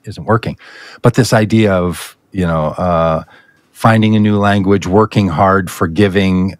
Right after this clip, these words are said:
uh, asking a lot of questions, having to explain yourself over and over, feeling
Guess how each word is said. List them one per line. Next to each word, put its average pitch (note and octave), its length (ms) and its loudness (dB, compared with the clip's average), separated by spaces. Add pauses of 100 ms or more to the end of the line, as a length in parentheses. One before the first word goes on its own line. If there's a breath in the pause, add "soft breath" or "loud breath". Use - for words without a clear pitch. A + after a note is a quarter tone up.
uh, E2 420 -2
asking G#2+ 400 0
a F#2 60 0
lot F#2+ 180 2
of E2+ 80 -6
questions, F#2+ 640 -2
having G2 200 -2
to F#2 100 0
explain G#2+ 600 -2
yourself G2 500 -2
over F#2+ 160 -2
and G2 80 0
over, G2 160 0
feeling C3 540 0